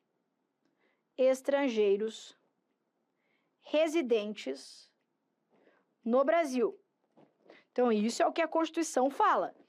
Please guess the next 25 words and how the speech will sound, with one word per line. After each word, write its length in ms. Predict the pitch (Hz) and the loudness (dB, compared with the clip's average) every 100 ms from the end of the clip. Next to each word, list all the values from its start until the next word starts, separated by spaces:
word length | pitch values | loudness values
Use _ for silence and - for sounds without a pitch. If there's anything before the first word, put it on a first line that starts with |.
| _ _ _ | _ _ _
que 60 | _ | _
é 20 | |
assegurado 460 | - 214 196 180 185 | -12 -4 -2 0 -2
a 20 | |
brasileiros 920 | 185 185 220 254 220 226 311 381 - _ _ _ _ | 0 -2 0 4 4 4 0 -4 -12 _ _ _ _
e 120 | 285 | -2
estrangeiros 720 | 311 - 330 285 240 233 240 | -2 2 2 2 4 4 4
residentes 580 | 262 269 320 277 208 202 | 2 2 0 0 -2 -2
no 100 | 220 | -2
Brasil. 540 | 233 330 302 262 - _ _ _ - _ | 2 0 0 -4 -6 _ _ _ -20 _
Só 240 | - 554 | -8 -4
que 140 | - | -2
daí, 800 | 640 571 523 392 359 480 508 262 - _ _ _ _ | 0 0 2 2 2 2 0 -2 -8 _ _ _ _
o 80 | 466 | 0
S 220 | 370 330 | 0 2
T 80 | 349 | 0
F 200 | 320 330 | 0 0
olhou 240 | 415 392 392 | 2 4 4
isso 260 | 392 381 | 4 2
e 20 | |
falou 180 | - 415 | -2 0
assim, 400 | 427 - 403 285 - _ _ _ _ _ _ _ _ _ - | 0 0 0 0 -6 _ _ _ _ _ _ _ _ _ -8
"Mas 200 | 508 285 | -6 -6
veja 340 | 214 214 226 | -6 -6 -6
bem, 300 | 202 - - | -8 -14 -20